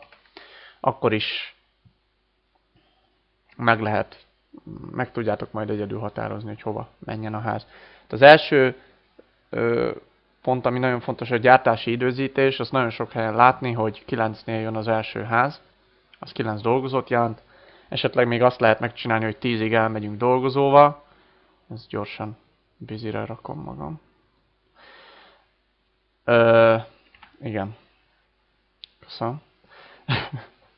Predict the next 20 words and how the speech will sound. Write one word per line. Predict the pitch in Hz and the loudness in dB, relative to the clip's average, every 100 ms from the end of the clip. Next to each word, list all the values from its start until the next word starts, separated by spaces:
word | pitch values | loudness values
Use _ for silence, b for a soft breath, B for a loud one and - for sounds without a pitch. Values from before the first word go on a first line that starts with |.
| _ - 160 151 B B B B B - | _ -16 -14 -14 B B B B B 8
Elvesztem | 151 143 127 - 131 | 12 12 10 4 2
itt | 123 | 2
a | 139 | 2
gondolataimban. | 135 131 120 117 120 113 113 110 | 2 4 4 4 2 0 -2 -2
Szóval | - 135 131 B B - | 8 10 10 B B 0
kilencnél | 175 160 127 139 | 8 8 8 4
vagy | 120 120 | 2 4
tíznél | 147 143 131 | 4 4 6
lehet | 117 113 - | 6 6 4
hozni | 135 117 | 0 0
egy | 107 - | -4 6
házat. | 160 160 139 | 8 8 6
Ha | 139 131 | -2 0
tíznél | 165 165 147 120 117 | 2 4 4 2 0
hoznak | - 160 139 143 139 | 0 0 2 0 4
áll-, | 139 131 | 4 4
ö, | - 131 123 123 120 - _ _ _ _ _ _ _ _ - | 2 4 4 2 0 -8 _ _ _ _ _ _ _ _ -6
emberek, | 123 131 147 165 180 - | -2 4 6 6 4 -2
nincsen | 120 - 110 | -8 -4 -4
játékhang, | 110 110 - 123 - 160 180 | -2 -4 -4 -6 -2 -4 -4